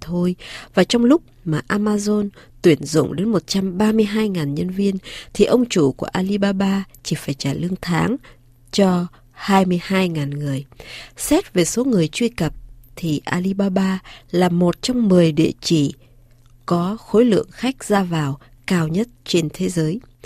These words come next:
Bí quyết thành công của người tự nhận mình là con cá sấu của dòng sông Dương Tử nằm ở chỗ ông Jack Ma, tức là Mã Vân, đã tạo nên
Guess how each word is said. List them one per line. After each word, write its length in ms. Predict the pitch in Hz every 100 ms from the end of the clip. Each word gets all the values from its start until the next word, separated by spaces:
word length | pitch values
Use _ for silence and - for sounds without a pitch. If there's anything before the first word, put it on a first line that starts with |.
| - - - -
Bí 200 | 180 202
quyết 240 | 233 277 311
thành 220 | - 156
công 260 | - 226 220
của 160 | -
người 220 | 151 160 147
tự 140 | 151
nhận 380 | - 165 - 156
mình 220 | 165 147 - - -
là 100 | 185
con 180 | 233 226
cá 160 | 262
sấu 320 | - 196 196
của 160 | 294 151
dòng 220 | - 143
sông 260 | - 208 196
Dương 180 | 214 208
Tử 260 | 156 143 131 - _ _
nằm 260 | 160 165 147
ở 140 | - 131 -
chỗ 300 | - - 233 _ -
ông 180 | 190 175
Jack 180 | 175 - -
Ma, 320 | 190 185 175
tức 120 | - 165
là 80 | 135
Mã 200 | 143 220
Vân, 320 | 208 214 202 - _ -
đã 180 | - 233 -
tạo 240 | 185 160 185
nên 280 | 202 202